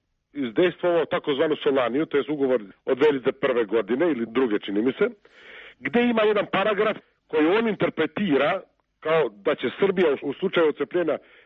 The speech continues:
Crne Gore biti naslednik svi prava i obaveze, kao što su Slovenci i Horvati bili naspram bivše Jugoslavije ili, ili Makedonci,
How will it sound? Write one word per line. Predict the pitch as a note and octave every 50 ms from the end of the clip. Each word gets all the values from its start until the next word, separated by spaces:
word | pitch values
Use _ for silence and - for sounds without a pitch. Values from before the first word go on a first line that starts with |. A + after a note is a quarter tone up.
| _ _ _
Crne | - D#3+ D3+ D#3
Gore | C#3+ C#3 G3 G#3 F3
biti | D3 - G#3 G#3 - F#3
naslednik | F3 G#3 G#3 E3+ - F#3+ G3 F3+ F3 C3+ - - -
svi | - B3+ G#3+ C#3 - - _ _ _ _ _ _ _ _ -
prava | - G3 F#3 F3 D#3+ D3+
i | C#3 C#3
obaveze, | D3 D3 F3+ A3 A3+ A#3 A#3 A3 A3+ G3+
kao | - F#3+ E3+
što | - - E3
su | - D3+
Slovenci | C#3 - E3 E3 E3 E3 D3+ C3 - D3+
i | D3
Horvati | C#3+ C#3 C3+ C#3+ C#3 - C3+
bili | B2+ A#2 C3 C3 A#2+ G#2+ - - - - - _ _ _
naspram | - C3 D#3 C#3+ - - C#3+ C3 A#2
bivše | C3+ C3 - - A#2+
Jugoslavije | A2+ A2+ A2 - C3 A#2 A2 A2+
ili, | A2 G#2 A2+ A#2+ A2+
ili | A#2+ A2
Makedonci, | G#2+ G#2+ - - B2 B2+ G#3+ A#3 A3+ - G#3 G#3+